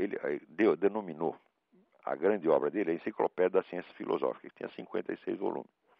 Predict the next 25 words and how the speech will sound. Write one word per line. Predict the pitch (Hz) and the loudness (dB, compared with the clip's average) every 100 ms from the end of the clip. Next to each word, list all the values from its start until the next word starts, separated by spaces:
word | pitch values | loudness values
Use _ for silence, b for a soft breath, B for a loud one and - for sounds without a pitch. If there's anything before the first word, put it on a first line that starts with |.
| b b b b b b b b - | b b b b b b b b -14
E | 117 - | -6 -4
ele | 190 | -4
dividiu | 175 135 87 104 95 | -6 -8 -6 0 4
essa | 110 - - - | 6 4 -4 -8
em, | 123 - _ _ _ - | -14 -14 _ _ _ -14
em | 113 123 - _ _ _ _ _ _ _ | -12 -12 -16 _ _ _ _ _ _ _
três | 131 180 - | 2 2 2
séries. | 92 71 - - _ _ _ _ _ _ _ _ | 2 2 -2 -12 _ _ _ _ _ _ _ _
Tem | 78 | -8
a | |
primeira | - 127 123 - | -6 -6 -4 -2
série | 76 73 | -2 -2
introdutória, | 87 - 82 90 - 113 - _ _ _ _ _ _ _ _ _ _ b b b b b b b b _ | -4 -2 -2 -2 2 2 2 _ _ _ _ _ _ _ _ _ _ b b b b b b b b _
que | - - | -16 -2
começa | - 101 107 - | 0 4 4 2
com | - 69 | -4 -10
filosofia | 85 82 78 73 - 82 | -6 -2 -2 -2 -4 -8
e | |
cosmovisão | - 71 76 76 67 82 | -6 -6 -6 -8 -6 -8
e | |
termina | - 71 80 76 | -4 -6 -4 -8
com | 65 | -8
a | 64 | -10
filosofia | 67 65 64 60 | -8 -8 -8 -10
concreta. | - 65 - 135 - | -12 -8 -4 -4 -4